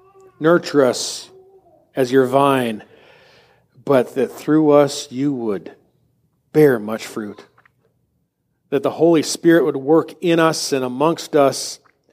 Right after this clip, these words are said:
that we might live in a manner that is pleasing to you, loving one another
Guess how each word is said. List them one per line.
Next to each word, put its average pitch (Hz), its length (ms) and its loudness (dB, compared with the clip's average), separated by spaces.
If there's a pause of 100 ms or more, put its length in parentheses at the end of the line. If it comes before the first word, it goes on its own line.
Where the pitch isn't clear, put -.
(640)
that 139 300 2
we 156 180 -2
might 147 260 0
live 160 560 4
in 151 140 -8
a 135 60 -4
manner 151 420 0
that 135 140 0
is 120 140 -6
pleasing 156 680 -4
to - 140 -12
you, 143 480 -2 (1000)
loving 160 380 2
one 156 240 0
another 143 600 2